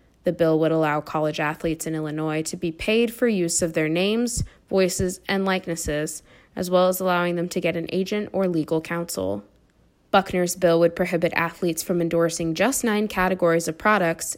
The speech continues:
including alcohol, tobacco, and cannabis. A similar bill was proposed in Illinois in twenty nineteen,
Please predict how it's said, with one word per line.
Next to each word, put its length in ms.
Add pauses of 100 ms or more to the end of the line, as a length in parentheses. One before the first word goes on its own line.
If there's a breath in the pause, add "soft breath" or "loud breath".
including 420
alcohol, 760
tobacco, 680
and 200
cannabis. 680 (680 soft breath)
A 80
similar 420
bill 260
was 160
proposed 540
in 140
Illinois 380
in 100
twenty 260
nineteen, 720